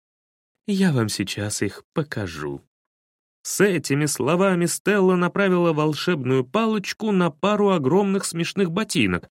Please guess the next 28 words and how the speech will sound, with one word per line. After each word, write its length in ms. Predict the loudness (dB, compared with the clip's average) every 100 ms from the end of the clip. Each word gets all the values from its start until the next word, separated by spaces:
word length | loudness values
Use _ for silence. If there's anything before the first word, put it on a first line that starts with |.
| _ _ -6
которые 440 | 0 2 4 2
забыл 320 | 2 2 2
на 100 | 2
манеже 380 | 0 2 2 2
толстяк-клоун. 1080 | 0 -2 -2 -4 -6 -6 -2 0 0 -2 -8 _ _ _ _
Миг. 380 | 0 2 2 -2 _ _ _ _ _ _ _
Ботинки 720 | -6 -4 -2 0 0 0 -4 -6
поднялись 720 | -2 0 2 4 4 0 -4
в 60 |
воздух. 600 | -4 0 0 0 -10 -18 _ _ _ _ _
Ещё 460 | -8 -6 -2 2 2
миг, 260 | 2 -2 -8 _ _
и 80 | 0
зашагали 540 | 2 0 2 2 2
прямо 300 | 2 0 0
в 60 | 0
воздухе, 520 | 2 2 0 -4 -2
будто 320 | -2 -2 -4
кто-то 400 | -4 0 0 2
невидимый 480 | 0 0 2 2 2
надел 360 | 2 2 2 2
их 140 | 0
на 180 | 0 2
ноги 260 | 2 -2
и 180 | 0 0
летал 400 | 2 2 2 2
над 180 | 4 2
ареной. 460 | 2 2 0 -6